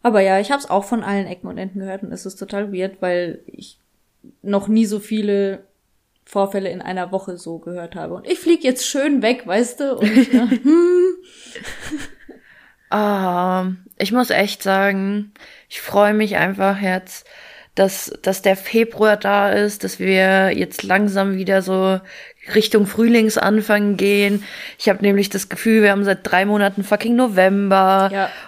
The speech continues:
Speaker 2: Und es ist alles so trist und dunkel und, ähm, kalt.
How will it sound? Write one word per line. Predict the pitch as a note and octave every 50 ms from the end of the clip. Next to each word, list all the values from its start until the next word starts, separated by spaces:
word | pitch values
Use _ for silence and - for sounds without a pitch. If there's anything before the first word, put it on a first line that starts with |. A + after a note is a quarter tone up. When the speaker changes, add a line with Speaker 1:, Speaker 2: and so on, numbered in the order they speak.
| - -
Speaker 2:
Und | - G#3
es | A3 A3+ A3+ -
ist | G3+ - -
alles | - A3 A3 A3 -
so | - G3 - -
trist | - G3+ F#3+ F3 E3 - F#3 F#3+ G3+ G#3 G3 G3+ - - - - - -
und | - G3+ A#3 A#3 A3+ G3 - -
dunkel | F3+ F#3 F#3 F#3 F3 - G#3 F#3 F3+ F#3 F#3 F#3 -
und, | - - G3+ G#3+ G#3+ G#3+ - - - - - - - - - _ _ _ _ _ _ -
ähm, | F#3+ G3+ G3+ G3+ G3+ G3+ G3+ G3+ G#3 G#3 G#3 G#3 G#3 - _ _ _ -
kalt. | - - C4 B3+ C4+ D4+ D#4 D4+ - - - -